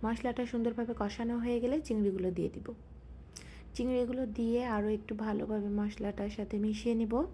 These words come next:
তারপর এখানে অবশ্যই গরম পানি অ্যাড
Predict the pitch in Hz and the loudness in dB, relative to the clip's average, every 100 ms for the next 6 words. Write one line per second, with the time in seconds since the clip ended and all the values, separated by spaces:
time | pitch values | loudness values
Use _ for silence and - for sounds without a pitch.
0 | - - - - - - - - - - | -8 -14 -14 -14 -14 -14 -14 -14 -14 -16
1 | - - - - - - - - - - | -16 -16 -16 -12 -8 -6 -8 -10 -16 -16
2 | - - - - - - - - - - | -14 -12 -12 -14 -14 -16 -16 -18 -14 -10
3 | - - - - - - - - 208 208 | -10 -12 -14 -14 -14 -14 -2 2 2 2
4 | 240 240 233 240 233 214 220 226 - 247 | 2 2 2 0 2 2 0 -2 -2 -2
5 | 214 196 185 180 175 170 165 | 0 2 2 0 0 0 -2